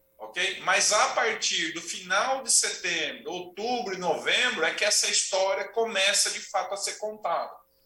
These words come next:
Até agora, a gente ainda tem potencial pra desenvolver uma boa safra em dois mil e vinte e três.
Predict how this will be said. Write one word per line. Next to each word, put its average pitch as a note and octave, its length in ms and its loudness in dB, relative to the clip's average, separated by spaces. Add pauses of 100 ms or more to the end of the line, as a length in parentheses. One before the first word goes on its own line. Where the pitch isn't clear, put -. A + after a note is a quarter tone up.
(260)
Até G#3 320 2
agora, G3 560 2
a C#3+ 40 2
gente G#3+ 280 0
ainda A#3 480 0
tem G#3+ 280 -2
potencial G3+ 840 0
pra G#3+ 140 -4
desenvolver G3 840 -2
uma G3 320 -2
boa F#3+ 400 0
safra D#3+ 540 -2
em E3 40 -18
dois E3 220 -6
mil E3 80 -6
e E3 60 -6
vinte F3 220 -8
e - 60 -16
três. - 600 -6